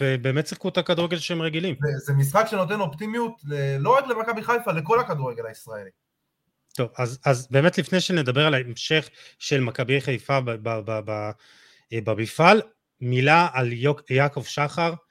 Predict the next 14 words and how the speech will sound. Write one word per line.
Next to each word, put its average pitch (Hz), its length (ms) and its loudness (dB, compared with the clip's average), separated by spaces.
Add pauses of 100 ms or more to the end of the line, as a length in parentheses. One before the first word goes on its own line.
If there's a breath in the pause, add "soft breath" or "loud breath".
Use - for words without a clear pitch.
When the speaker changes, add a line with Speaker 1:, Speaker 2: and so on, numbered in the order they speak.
(320 soft breath)
Speaker 1:
ואני 117 280 -4
צייצתי 139 520 0
את 117 60 -4
זה 117 100 -4
אתמול, 143 540 -2
היום 127 360 -4
בבוקר, 143 580 0 (580 soft breath)
הבן 123 200 2
אדם 147 340 4
צריך 143 480 -2
להגיע, 127 400 0 (100)
אה, 123 100 -4 (340)
מגיע 131 360 4
לו 208 220 4